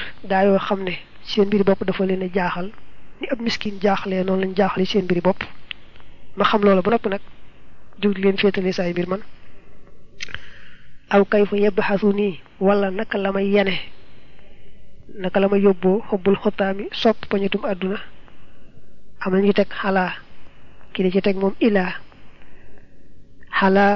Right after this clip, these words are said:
jiwaari man, ci dëkkaaleeg ña nga xam ne duuruhum seeni kër, rawdu shayaatini, mooy dëri seytaane yi. Adduna mu ñàkk solo mi bëgg ko rek,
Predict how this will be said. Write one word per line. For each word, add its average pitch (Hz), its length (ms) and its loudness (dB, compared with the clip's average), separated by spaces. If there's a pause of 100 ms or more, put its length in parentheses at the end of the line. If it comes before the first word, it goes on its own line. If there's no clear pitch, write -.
(260)
jiwaari 202 400 4
man, 202 180 -2 (220)
ci - 100 -8
dëkkaaleeg 196 500 2
ña 196 80 -4
nga 202 180 -4
xam 202 160 -8
ne 196 100 -6 (240)
duuruhum 208 580 4
seeni 190 280 0
kër, 190 180 -2 (400)
rawdu 196 320 6
shayaatini, 196 680 0 (200)
mooy 190 160 4
dëri 208 260 4 (120)
seytaane 180 420 -2
yi. 196 140 -4 (1500)
Adduna 202 300 2
mu 196 120 0
ñàkk 196 240 0
solo 190 240 6
mi 190 120 2
bëgg 190 220 4
ko 202 100 2
rek, 208 180 2